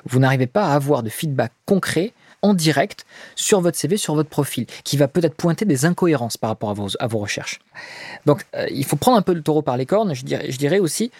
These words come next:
je comprends d'un côté, il y a des techniques, mais il faut aussi être plus stratégique et prendre conscience de, de, de l'enjeu de travailler sur sa recherche de job.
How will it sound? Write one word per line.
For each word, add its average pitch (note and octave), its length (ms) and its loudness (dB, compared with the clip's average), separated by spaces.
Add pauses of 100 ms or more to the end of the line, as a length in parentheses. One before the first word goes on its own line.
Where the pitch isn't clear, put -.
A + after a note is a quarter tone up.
je - 80 -10
comprends G#3+ 380 0
d'un E3 160 2
côté, - 320 -4 (160)
il D3 80 -2
y C#3 40 4
a D3+ 40 4
des D3+ 100 0
techniques, - 400 -6 (220)
mais D3 300 4
il C#3+ 120 -6
faut - 160 -2
aussi G#3 480 0 (760)
être D#3 220 2
plus A#3 260 0
stratégique F3+ 560 0
et - 40 0
prendre - 260 -2
conscience E3+ 440 0
de, B2 420 0
de, A2 300 -4
de A#2 220 -2
l'enjeu D3 480 4 (220)
de B2+ 80 -12 (120)
travailler D3+ 560 2
sur - 160 -10
sa - 120 -6
recherche A#2 280 -6
de A#2 140 -8
job. - 160 -12